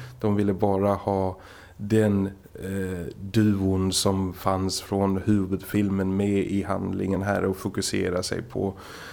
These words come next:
Eh, så därför fick Jennifer, ja, ge upp helt enkelt och bli sövd och, och läggas i bilen medan de andra grabbarna hade roligt. Och det, ja, det är både synd och skam faktiskt, för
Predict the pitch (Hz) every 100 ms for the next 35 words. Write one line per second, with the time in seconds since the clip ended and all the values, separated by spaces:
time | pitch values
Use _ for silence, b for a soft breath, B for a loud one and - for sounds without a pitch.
0 | B B 101 101 98 95 - 107 98 98
1 | 110 101 - 104 101 - 98 101 98 95
2 | - 95 90 - 117 110 101 104 B B
3 | - B B B B 123 131 113 107 -
4 | 135 110 104 98 98 95 - - 104 98
5 | 98 98 101 120 120 - 104 98 95 101
6 | 95 98 101 98 104 101 98 104 101 98
7 | 98 95 98 98 98 98 95 95 95 95
8 | 98 104 104 98 98 95 98 98 98 95
9 | 90 95 92 98 101 101 95 92 107 98
10 | 98 98 95 - 101 98 - 98 92 95
11 | 87 92 - 117 104